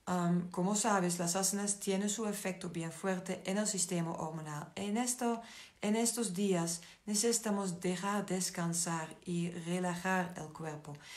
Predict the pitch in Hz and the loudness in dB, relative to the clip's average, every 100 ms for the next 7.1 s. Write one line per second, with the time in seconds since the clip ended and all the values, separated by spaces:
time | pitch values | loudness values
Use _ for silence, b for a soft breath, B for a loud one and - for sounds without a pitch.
0 | B B - 180 220 226 226 202 214 - | B B 0 2 4 4 4 2 0 0
1 | - 180 208 - 240 214 180 170 175 175 | -2 0 2 2 2 2 2 0 0 2
2 | 185 196 190 - - 165 165 165 170 170 | 2 0 -2 -4 -6 -6 -4 -4 -2 -2
3 | 170 175 170 170 170 175 - 156 156 160 | 2 2 4 4 2 0 0 -2 -4 -4
4 | 156 - 175 180 165 160 - 165 160 156 | -2 -4 -2 -2 0 -2 -4 -4 -4 -6
5 | B B B _ _ 202 214 220 214 196 | B B B _ _ 4 4 4 4 4
6 | 185 - - 185 196 196 190 180 170 165 | 4 0 -2 0 2 2 2 4 4 2
7 | 165 | 0